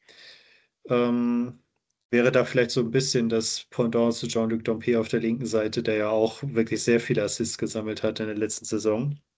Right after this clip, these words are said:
Äh, ja, wie das immer so ist, wenn man so gut spielt, dann, äh, ruft das nicht nur den H S V auf den Plan. Olympique Marseille soll an ihm dran sein, Lille, äh, Trabzonspor.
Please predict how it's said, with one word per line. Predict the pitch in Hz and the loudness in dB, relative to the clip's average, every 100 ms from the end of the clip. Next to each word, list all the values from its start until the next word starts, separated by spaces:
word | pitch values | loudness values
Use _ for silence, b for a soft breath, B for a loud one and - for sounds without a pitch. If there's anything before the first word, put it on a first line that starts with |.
| _ B B B B B B | _ B B B B B B
Äh, | 127 117 117 120 - - - - | 6 8 8 4 -2 -10 -10 2
ja, | 131 110 | 4 6
wie | 120 | 4
das | 127 127 | 4 6
immer | 135 123 | 6 6
so | 135 | 6
ist, | 139 143 | 6 4
wenn | 131 | 2
man | 127 | 0
so | 120 | -2
gut | 135 123 | -2 -2
spielt, | - 139 139 | 2 4 4
dann, | 131 127 123 123 - B B B B B B B B B _ | 2 2 -4 -10 -14 B B B B B B B B B _
äh, | - 120 | 2 4
ruft | 120 143 143 | 6 6 6
das | 139 - | 4 2
nicht | 139 139 | -2 0
nur | 143 135 131 127 | 2 4 4 4
den | 127 131 | 2 0
H | 131 | 0
S | 127 - | 0 0
V | 135 | -2
auf | 143 | 0
den | 143 | 0
Plan. | 143 139 139 131 | 4 6 6 4
Olympique | 123 123 139 | -2 -2 -2
Marseille | 123 - 135 139 | -2 0 2 4
soll | 139 | 2
an | 131 131 | 2 0
ihm | 127 | 0
dran | 127 131 127 | 0 0 0
sein, | 127 127 127 | 0 0 -4
Lille, | 123 127 135 135 139 143 B B _ | -4 2 4 4 2 -4 B B _
äh, | - 117 117 | 0 2 4
Trabzonspor. | - 143 143 131 139 - 127 127 131 - | 2 0 0 -4 -4 -4 0 0 -2 -8